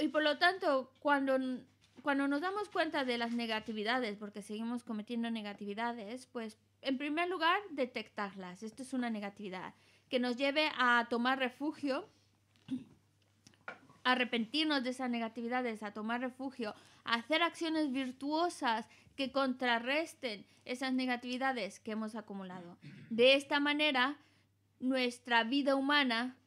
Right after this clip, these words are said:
le estamos dando sentido, le estamos dando un objetivo y la estamos aprovechando. Y claro, eso depende de cada uno de nosotros. Cada uno tiene que darse cuenta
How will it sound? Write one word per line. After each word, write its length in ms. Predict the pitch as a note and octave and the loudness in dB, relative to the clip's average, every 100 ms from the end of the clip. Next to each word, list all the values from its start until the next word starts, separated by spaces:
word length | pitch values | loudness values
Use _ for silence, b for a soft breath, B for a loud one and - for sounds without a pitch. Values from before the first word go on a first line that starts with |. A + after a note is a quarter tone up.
| - | -6
le 120 | A#3+ | -4
estamos 720 | A#3 - C4 B3+ C4 C#4 C4 | -4 0 2 4 0 -4 -2
dando 380 | B3 B3 B3+ C4 | 0 2 0 -2
sentido, 640 | C4 G#3 - A#3+ G3+ E3+ - _ | -4 -6 -4 -6 -4 -10 -16 _
le 100 | - | -12
estamos 480 | A3+ - B3 C4 C#4 | -10 -2 0 0 0
dando 360 | B3 B3 B3+ D4 | 0 0 0 0
un 120 | C4+ | 0
objetivo 640 | B3 A3+ G3+ F3+ F3 D3+ b b b b b b - | -4 -8 -16 -14 -16 -18 b b b b b b -8
y 140 | B3+ | 0
la 120 | B3 | 2
estamos 500 | A#3 B3 B3 B3+ C4+ | 2 2 0 0 -2
aprovechando. 920 | C4 A#3 G#3 G3+ G3 G#3+ G#3 F#3 F3 - b | -6 -6 -8 -8 -8 -8 -8 -8 -12 -16 b
Y 200 | - C4+ | -8 -6
claro, 380 | - D#4 C4 - _ | -2 -2 -2 -6 _
eso 280 | - C#4 E4 | -4 -4 -4
depende 460 | E4 C4 D4+ D4 D#4 | -4 -2 -2 0 -2
de 160 | C#4 | -2
cada 240 | - C4+ C4+ | 0 2 2
uno 180 | C4+ C4 | 0 -2
de 80 | A#3 | -4
nosotros. 720 | G#3 B3 A#3 F3+ F#3 F#3+ - | -6 -6 -8 -8 -16 -16 -6
Cada 300 | A#3 A#3+ B3 | 0 4 4
uno 520 | C4 C#4 C4 C4 D4+ b b b b b - | 4 2 0 -2 -4 b b b b b -14
tiene 320 | - C4+ C#4 C4+ | -4 -2 0 -2
que 120 | C4 | 2
darse 380 | C4+ D#4+ D#4+ B3+ | 2 2 -4 -2
cuenta 640 | C#4+ D4 C#4 B3+ A3 G#3 | 0 2 2 0 -2 -4